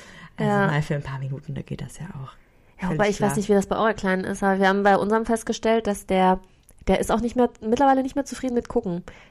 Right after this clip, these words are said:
Speaker 2: Der will das dann immer selber in der Hand halten.
Speaker 1: Ja.
Speaker 2: Und der hat letztens echt einen Broadcast auf WhatsApp gemacht. <laughs> Wirklich? Und irgend so einen komischen YouTube-Link an, an, an die, <laughs> das war Gott sei Dank nicht mein Handy, das war das Handy von meinem Mann.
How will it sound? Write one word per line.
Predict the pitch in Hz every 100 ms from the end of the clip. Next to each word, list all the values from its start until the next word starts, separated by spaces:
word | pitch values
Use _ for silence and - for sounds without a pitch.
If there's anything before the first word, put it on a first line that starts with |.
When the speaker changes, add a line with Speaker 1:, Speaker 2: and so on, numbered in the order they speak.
| -
Speaker 2:
Der | 202
will | 214
das | 240
dann | 240
immer | 226 214
selber | 220 285
in |
der | 180 175
Hand | 175 -
halten. | 180 185
Speaker 1:
Ja. | 214 220 214
Speaker 2:
Und |
der | 214
hat | 208 196
letztens | 233 - 269 - 202
echt | 233 330 - - - - _
einen | 196 190 185
Broadcast | 185 233 - - 170 208 -
auf | 190
WhatsApp | 208 - 170 -
gemacht. | - 180 202 - - - -
<laughs> | -
Wirklich? | 320 - 330 453 - - -
Und | 240
irgend | - 285 381 466
so |
einen | 339 294
komischen | - 330 330 240
YouTube-Link | 285 - - 392 214 185 196 226
an, | - 196 202 -
an, | 196 196 196 190 -
an | 254
die, | 233 - - 302 - - - -
<laughs> | - - -
das |
war | 214
Gott | 214 233
sei |
Dank | 220
nicht | 208 208
mein | 208 214
Handy, | 202 175 233 - - -
das | 233
war |
das | 208
Handy | 214 208
von | 214 190
meinem | 180
Mann. | 170 180